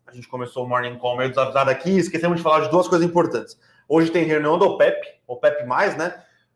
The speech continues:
pra definir se eles vão realmente, é, aumentar a produção de barril de petróleo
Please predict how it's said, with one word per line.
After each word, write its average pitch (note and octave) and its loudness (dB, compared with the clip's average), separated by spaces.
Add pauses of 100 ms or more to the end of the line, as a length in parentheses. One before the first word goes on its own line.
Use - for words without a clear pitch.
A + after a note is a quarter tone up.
(220)
pra C3 0 (120)
definir E3+ -2
se D#3+ -6
eles C#3+ -8
vão F3+ 0
realmente, D#3 -2 (260)
é, B2 -2
aumentar C#3 -2
a E3 0
produção D#3+ -6
de C3 -10
barril C#3+ -2
de C#3+ -12
petróleo C3+ -2